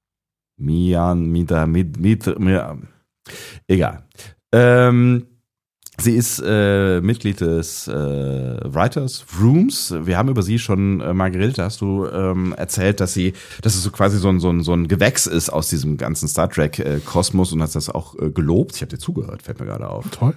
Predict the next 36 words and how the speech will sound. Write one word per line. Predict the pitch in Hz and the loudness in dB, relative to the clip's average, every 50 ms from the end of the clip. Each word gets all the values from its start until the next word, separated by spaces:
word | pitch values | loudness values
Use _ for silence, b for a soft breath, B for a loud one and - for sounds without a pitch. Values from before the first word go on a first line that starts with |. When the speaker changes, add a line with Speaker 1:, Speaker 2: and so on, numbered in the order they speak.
| - 101 | -2 -4
Speaker 1:
Ja. | - 69 104 151 - - | -4 -2 -2 -2 -2 0
Speaker 2:
Ja. | 113 117 139 B B B _ _ - | 0 0 0 B B B _ _ 2
Speaker 1:
Äh, | 98 98 92 | 4 4 4
hast | 104 110 117 | 2 0 0
es | 98 90 | -4 -4
auch | 82 - | -4 -2
gelobt, | 98 82 90 107 - - - | -2 0 0 0 -2 -2 -4
dass | 95 - - | -4 -4 -4
da | 92 87 | -6 -6
quasi | - - 92 90 87 95 | -2 -2 -2 0 0 0
Menschen | 82 82 87 110 113 - 82 - | 0 0 0 0 0 -2 -4 -4
auch | 73 85 - | -6 -8 -6
quasi | - - 82 85 80 85 73 | -4 -2 -2 -2 -2 -2 -2
weiter, | 82 98 113 - 95 87 90 85 73 - - | -2 -2 0 0 2 2 2 0 0 -2 -2
weiter | 80 110 - 104 90 87 - - - | -4 -2 0 -2 -4 -4 -6 -10 -6
befördert | 76 85 - - - 104 127 123 117 127 139 - - - | -6 -6 -2 2 2 4 4 4 2 0 -2 -6 -4 -2
werden, | 92 92 110 131 113 | 0 0 0 0 0
weil | 87 82 80 | 0 -2 -2
sie | 87 | -2
na-, | 85 82 82 78 | -2 -2 0 2
war | 87 98 | 2 2
nämlich | 110 104 92 101 | 2 2 0 0
Assistentin | 76 73 - - 87 - 107 117 113 | -2 -4 -4 -6 -4 -2 -2 -2 -2
von | - - 92 95 92 B B B B B 113 B | -2 0 0 0 -2 B B B B B -8 B
Akiva | - 92 - 123 117 120 110 | -8 -4 -2 0 2 4 4
Goldsman | 90 107 107 127 156 160 - - - 120 117 120 123 110 | 4 4 4 4 4 2 0 0 2 2 4 4 2 2
in | - 104 107 113 110 | 0 2 2 4 4
der | 104 98 95 95 92 | 4 4 4 4 2
ersten | - 95 120 - 117 | 2 0 -2 -2 -2
Staffel | 110 - 113 107 - 104 95 - | -2 -2 -4 -2 -2 -2 -4 -2
von, | - 92 90 90 90 90 90 | -2 -2 0 0 0 0 0
äh, | 73 62 78 85 | 0 -2 -2 -2
den | 87 85 80 80 78 | -2 -2 -2 -2 -4
Short | - - - 117 123 127 127 127 - - - - | -4 -4 -4 -2 -2 -2 -4 -4 -6 -12 -14 -14
Tracks | - - 127 131 151 147 - - - - | -2 0 2 2 2 0 -4 -6 -6 -6
und | - 113 107 101 101 101 98 98 101 101 95 - - - | -2 2 4 4 6 6 4 4 2 0 0 -4 -8 -8